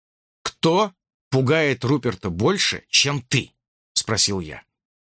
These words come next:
Это вызвало удивительно девчоночью улыбку. "Ну да.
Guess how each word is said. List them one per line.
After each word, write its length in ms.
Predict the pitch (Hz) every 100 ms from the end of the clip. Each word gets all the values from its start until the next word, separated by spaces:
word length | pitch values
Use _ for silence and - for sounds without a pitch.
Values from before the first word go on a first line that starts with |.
| _ _
Это 300 | 117 123 151
вызвало 480 | 143 139 131 143 147
удивительно 840 | 165 127 131 135 180 165 143 120 - _
девчоночью 720 | - 156 - 170 123 120 143
улыбку. 480 | 147 127 98 - 85 - _ _ _
"Ну 280 | 156 160 196
да. 440 | 185 120 185 147